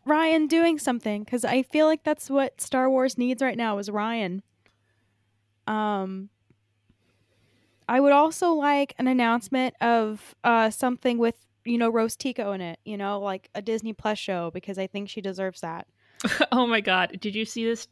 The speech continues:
Speaker 2: fucking Chris Terrio interview?
Speaker 1: Yeah. <laughs> What a piece of shit. <laughs>
Speaker 2: Like, okay, so his, you know, his thing is, "Oh, we never intended to sideline Rose.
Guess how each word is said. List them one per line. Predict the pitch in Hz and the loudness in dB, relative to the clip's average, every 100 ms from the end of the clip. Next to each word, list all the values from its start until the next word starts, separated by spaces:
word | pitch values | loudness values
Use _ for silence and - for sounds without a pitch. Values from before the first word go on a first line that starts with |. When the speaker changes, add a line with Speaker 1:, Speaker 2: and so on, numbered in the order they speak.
| - | -10
Speaker 2:
fucking | - 214 208 208 202 202 | 0 0 2 -2 -2 -6
Chris | - 214 - | -4 -4 -4
Terrio | - 190 190 202 214 | -4 -4 -2 -2 -2
interview? | 220 226 226 240 247 _ - - _ - - - | -2 0 0 -2 -4 _ -20 -20 _ -20 -12 6
Speaker 1:
Yeah. | 294 294 302 381 | 8 10 10 8
<laughs> | - 349 523 523 466 554 - 466 - - 339 349 | 6 8 8 8 8 8 8 6 6 4 4 8
What | 320 | 6
a | 359 | 6
piece | 359 359 | 2 2
of | 330 | 0
shit. | 285 254 269 - 339 - | 0 0 0 0 -4 -2
<laughs> | 523 622 - _ - 466 - 453 466 | 2 4 2 _ 0 0 0 -2 2
Speaker 2:
Like, | 330 339 - _ _ _ - | 4 2 -2 _ _ _ -2
okay, | 277 233 202 | 2 2 0
so | - 277 269 254 - _ | 2 4 4 2 -2 _
his, | 247 330 330 - - - - - _ _ _ _ _ - | 0 2 0 -4 -12 -16 -16 -20 _ _ _ _ _ 0
you | |
know, | 247 240 233 | 4 4 4
his | 233 285 | 0 0
thing | - 247 | 2 2
is, | 233 - | 4 4
"Oh, | 240 | 4
we | 240 233 | 4 4
never | 247 254 254 | 4 4 4
intended | 247 233 233 240 226 208 214 208 208 - _ - | 2 0 -4 -2 -2 0 0 0 -4 -10 _ -8
to | 208 | -8
sideline | - 185 180 185 180 208 | -2 0 2 0 0 0
Rose. | 277 262 247 233 226 220 | 2 4 6 6 4 0